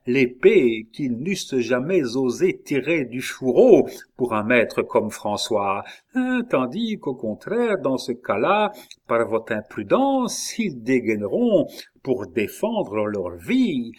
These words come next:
et votre royaume se soulèvera, hein, non pas pour vous, mais contre vous. » «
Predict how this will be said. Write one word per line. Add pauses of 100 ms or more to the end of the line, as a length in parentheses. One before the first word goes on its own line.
(200)
et
votre
royaume
se
soulèvera,
hein,
non
pas
pour
vous, (340)
mais
contre
vous. » «